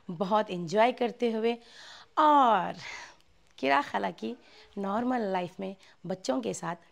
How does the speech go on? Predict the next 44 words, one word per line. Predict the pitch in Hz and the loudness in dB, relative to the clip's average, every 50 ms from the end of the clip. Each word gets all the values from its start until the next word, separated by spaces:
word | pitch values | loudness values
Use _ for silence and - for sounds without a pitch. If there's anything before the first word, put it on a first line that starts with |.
| _ | _
time | - - 190 202 214 | -6 -4 -4 -4 -6
किस | 202 - 220 202 - | -8 -8 -10 -8 -4
तरह | - 208 196 | -4 -4 -4
से | 185 196 | -6 -8
spend | - - - 180 175 175 160 | -10 -8 -6 -4 -4 -4 -6
करती | - 175 156 - - 180 | -8 -10 -10 -10 -10 -6
है, | 165 214 233 226 - - - - - - - | -6 -6 -6 -6 -10 -18 -20 -20 -18 -14 -4
वो | 175 220 247 | 0 0 0
भी | 202 254 | 0 0
दिखाऊंगी। | 226 233 220 - - 226 226 226 202 240 262 262 - - - - _ _ - | -4 -4 -6 -6 -4 -4 -4 -4 -6 -6 -6 -8 -10 -16 -20 -20 _ _ -20
बच्चे | - - - - 226 | -18 -12 -10 -10 -8
swimming | - - 185 180 185 190 | -8 -8 -8 -8 -8 -8
pool | - - 202 | -8 -8 -8
में | 208 202 160 | -8 -8 -8
बहुत | 131 160 175 - | -10 -12 -10 -10
enjoy | 185 175 185 185 | -8 -6 -6 -6
कर | 185 - 190 190 | -6 -6 -6 -6
रहे | 226 247 | -8 -10
हैं | 247 - - - - _ - 202 202 | -12 -14 -20 -20 -20 _ -8 -4 -4
और | 202 202 185 | -2 -2 -2
मेरे | 180 190 196 196 196 185 175 - - | -2 -4 -2 -2 -4 -4 -6 -6 -4
तीन | 262 269 302 320 302 | -2 0 2 2 0
कुत्ते | 285 - - - - - - - 302 294 285 | 0 -2 -4 -6 -6 -6 -4 0 2 2 4
भी | 247 285 269 | 4 4 2
हैं | 269 254 | 2 2
मेरे | 247 233 214 202 208 | 0 0 -2 -2 -2
साथ। | - - 185 170 - - _ _ - - - _ _ - | -2 -2 -2 -2 -4 -8 _ _ -20 -20 -20 _ _ -6
तो | 202 | -6
चलो, | 196 - - - 240 254 269 269 190 - - | -6 -4 -4 -2 -2 -2 -2 -2 -4 -6 -8
video | 185 175 196 208 | -4 -4 -2 -4
start | 202 - - - 175 170 170 - | -4 -6 -6 -4 -4 -4 -4 -6
करते | - - 175 151 - - 175 | -10 -10 -10 -10 -10 -10 -10
हैं। | 165 160 165 - - - - - - - - - - - - | -10 -10 -12 -14 -18 -20 -20 -20 -20 -20 -20 -18 -16 -10 -6
Enjoy | 208 202 202 190 233 240 277 | -2 -2 2 4 4 4 4
करो। | - - 294 285 302 | 4 2 2 4 2
आ, | 311 - 233 220 220 | 2 2 0 0 0
उम्मीद | 226 - - 226 233 269 311 311 - | -2 -4 -4 -2 0 0 0 0 -4
करती | - - - - - | -8 -16 -6 -2 -2
हूँ | 294 - | -2 0
आप | - 190 185 180 - | -2 -2 -4 -2 -2
लोग | 196 185 190 | -2 -2 0
भी | 202 202 220 | 0 0 0
enjoy | 208 185 170 180 185 190 180 | -2 -2 -2 -2 -2 -4 -4
करेंगे। | - 196 190 196 196 196 220 240 | -4 -6 -6 -4 -4 -4 -4 -4